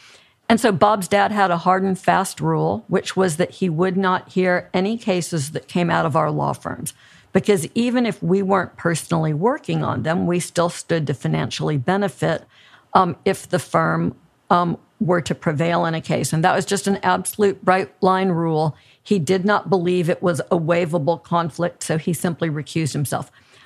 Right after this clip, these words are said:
I think that that's the right thing to do. And that may be why Jane Roberts backed away from her career as a lawyer. It's also a little bit more difficult when you're,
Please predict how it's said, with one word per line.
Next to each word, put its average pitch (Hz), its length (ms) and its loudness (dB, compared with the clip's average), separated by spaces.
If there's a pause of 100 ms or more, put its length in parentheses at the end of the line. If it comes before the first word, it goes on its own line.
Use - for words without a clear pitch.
(160)
I 226 120 2
think 359 280 -4
that 262 160 -2
that's 208 300 0
the 185 100 -2
right 170 320 0
thing 160 260 -2
to 160 120 -6
do. 143 400 -2
And 196 160 0
that 208 200 0
may 202 360 2
be 185 260 0
why 165 260 0
Jane 175 340 -2
Roberts 175 500 0
backed 165 380 -2
away 170 260 0
from 170 200 -4
her 165 180 -2
career 175 400 0
as 160 120 -4
a 160 40 -2
lawyer. 175 580 0 (420)
It's - 280 0
also 294 400 2
a - 20 0
little 247 280 2
bit 220 220 0
more 190 200 2
difficult 185 640 -2
when 185 240 2
you're, 165 220 -2